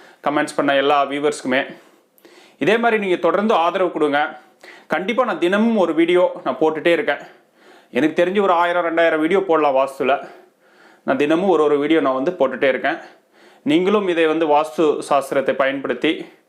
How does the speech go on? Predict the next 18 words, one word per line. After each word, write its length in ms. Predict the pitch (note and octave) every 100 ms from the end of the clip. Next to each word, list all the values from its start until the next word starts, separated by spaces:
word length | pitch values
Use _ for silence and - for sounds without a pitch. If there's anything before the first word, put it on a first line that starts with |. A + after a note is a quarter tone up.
| _ _ _ -
நல்ல 300 | B2+ D#3+ E3+
ஒரு 160 | D3
பலன் 300 | - D3 D3+
பெற்று 440 | D3+ C3+ D3 D3+ -
வாழ்க்கையில் 460 | - E3 F#3 G3+ D3+
வந்து 340 | C#3 F#3+ G#3 - _ _ _
மிக 220 | - D3 G3+
பிரம்மாண்டமான 680 | D3+ D#3 G#3 B3 A#3 G3+
வெற்றிகளை 400 | F3 D#3+ E3+ D#3
பெற 220 | C3+ C#3 C3+
எனது 220 | C3 C3+
மனமார்ந்த 460 | C3 C3+ D#3 D#3+
வாழ்த்துக்கள். 500 | D3+ B2+ A2+ A2+ A#2 - - _ _ _ _ - _ F#3
வீட்டினுடைய 500 | A#3 C#4+ B3 F3 D3
வெளிப்புற 420 | D3 E3+ F3 F3
வாஸ்துல 380 | C#3 C3+ - C3
வந்து 180 | B2+ D3+
பார்த்தீங்கன்னா, 420 | B2+ B2 D#3+ C4